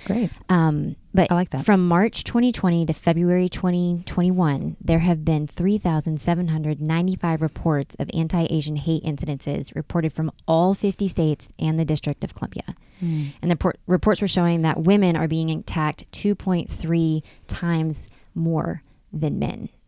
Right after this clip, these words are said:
Speaker 2: So
Speaker 1: Mm.
Speaker 2: Asian women specifically are targeted more frequently than Asian men. Um,
Speaker 1: And I also read that there was elderly Asian women
Speaker 2: Yes.
Speaker 1: as much.
Speaker 2: And
Speaker 1: It's,
Speaker 2: there's
Speaker 1: it's a, a
Speaker 2: yeah.
Speaker 1: vulnerable community, a
Speaker 2: There's a
Speaker 1: vulnerable age.
Speaker 2: Yeah, absolutely.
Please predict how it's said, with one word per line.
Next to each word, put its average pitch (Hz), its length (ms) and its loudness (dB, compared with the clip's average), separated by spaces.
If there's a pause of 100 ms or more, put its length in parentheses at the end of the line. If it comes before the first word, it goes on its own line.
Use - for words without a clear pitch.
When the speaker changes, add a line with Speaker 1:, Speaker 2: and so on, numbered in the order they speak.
(120)
Speaker 2:
So 160 240 2
Speaker 1:
Mm. 151 80 -2
Speaker 2:
Asian 190 380 2
women 151 500 -2
specifically 156 840 -4 (100)
are 151 460 0 (560)
targeted 156 640 0 (380)
more 170 220 2
frequently 151 600 -2 (100)
than 139 480 -2 (360)
Asian 151 280 -2
men. - 320 -2 (640)
Um, 151 440 2
Speaker 1:
And 202 80 0
I - 20 4
also 214 200 4
read 160 180 4
that 151 80 -8
there 160 100 0
was 143 180 -4 (100)
elderly 147 540 2 (360)
Asian 147 340 0
women 143 180 4
Speaker 2:
Yes. - 240 4
Speaker 1:
as 151 140 -2
much. - 360 -2
Speaker 2:
And 214 160 6
Speaker 1:
It's, 208 120 8
Speaker 2:
there's - 20 6
Speaker 1:
it's - 280 2
a, 165 40 4 (220)
a - 40 6
Speaker 2:
yeah. 160 80 4
Speaker 1:
vulnerable 147 360 4
community, 127 480 -4 (120)
a - 40 2
Speaker 2:
There's 180 140 8
a - 20 10
Speaker 1:
vulnerable 190 480 8
age. - 380 0
Speaker 2:
Yeah, - 180 4
absolutely. - 380 -2